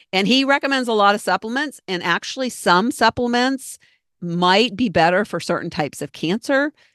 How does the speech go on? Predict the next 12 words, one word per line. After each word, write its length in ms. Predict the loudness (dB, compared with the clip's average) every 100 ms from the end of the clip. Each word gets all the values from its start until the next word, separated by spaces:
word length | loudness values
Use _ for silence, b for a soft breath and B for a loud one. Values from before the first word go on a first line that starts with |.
| _
So 520 | -2 2 4 4 2
that 320 | 0 0 2 0
is 100 | -2
something 340 | -6 -6 -8
to 140 | -8 -8
note 580 | -4 -2 -2 -4 -10 -8
if 220 | -8 -6
you 200 | -4 -4
have 440 | -4 -2 0 0 -2
cancer 460 | _ -4 -4 -2 -4
or 180 | -4 -6
you 420 | -4 -2 -2 -2